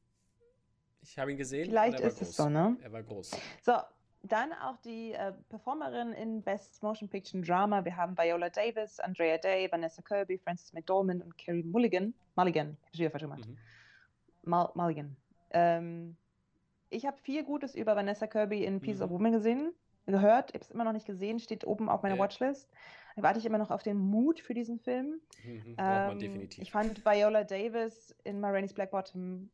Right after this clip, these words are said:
Speaker 2: sehr gut auch, auch wenn ich den Film nicht so gerne mochte.
Speaker 1: Mhm.
Speaker 2: Ich finde, Carey Mulligan war auch perfekt in Promising Young Woman, die finde ich aber immer gut.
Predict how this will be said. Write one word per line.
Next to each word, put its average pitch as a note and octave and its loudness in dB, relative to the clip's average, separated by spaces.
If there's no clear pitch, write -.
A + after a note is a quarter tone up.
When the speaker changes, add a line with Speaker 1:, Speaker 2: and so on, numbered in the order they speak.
Speaker 2:
sehr G3 4
gut C4+ 2
auch, - 2
auch G#3 -8
wenn G#3+ -6
ich G3+ -10
den F#3 -18
Film A#3+ -6
nicht A3+ -10
so - -10
gerne A3+ 0
mochte. A#3 0
Speaker 1:
Mhm. B3 -8
Speaker 2:
Ich - -16
finde, G#3+ -2
Carey G#3+ 0
Mulligan G#3+ 2
war F#3+ 2
auch G3 0
perfekt G#3+ -4
in G3 -8
Promising F#3+ -6
Young F3+ -2
Woman, A3 0
die - -14
finde G3+ -2
ich F#3+ 0
aber E3+ 0
immer A#3 4
gut. C4+ -2